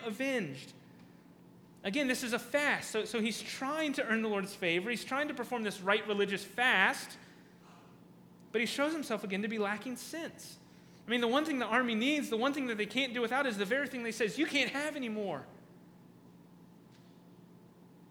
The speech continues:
He's foolish, and so Jonathan, unaware of the oath, he enters the forest, sees honey on the ground, he uses his staff. I, th-, I think this is, this, this is, this is to remind us of, of Gideon and the men.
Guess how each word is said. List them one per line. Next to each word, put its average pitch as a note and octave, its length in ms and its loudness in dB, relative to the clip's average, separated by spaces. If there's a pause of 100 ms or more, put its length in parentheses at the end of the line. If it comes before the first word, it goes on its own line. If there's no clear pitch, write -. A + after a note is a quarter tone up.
(300)
He's G3 160 -6
foolish, D4 360 -2
and G#3+ 100 -4
so G#3 100 -2
Jonathan, A#3 420 -2
unaware G#3 240 0
of G#3+ 80 -2
the F#3 180 -2
oath, A#3 300 0
he G3+ 240 -8
enters G#3+ 420 -4
the F3+ 60 -8
forest, C#4 380 -2
sees A3+ 160 -6
honey C4 200 -2
on B3 120 0
the F#3 60 -2
ground, F3 280 0
he G#3 80 -2
uses A3 240 -2
his F#3+ 140 -4
staff. B3+ 520 0 (920)
I, E3+ 80 -2
th-, F#3+ 120 -2
I F#3+ 40 0
think A3 160 -2
this G#3 160 -2
is, G3 240 -4 (160)
this, G#3+ 200 -2
this G#3+ 260 -6
is, G3+ 200 0
this G#3 200 -4
is G#3+ 100 -8
to G#3+ 80 -6
remind G3 320 0
us G#3 140 -4
of, F3+ 160 -2
of D#3 240 -6
Gideon A3+ 280 0
and F#3+ 140 0
the E3+ 40 -4
men. A3 380 2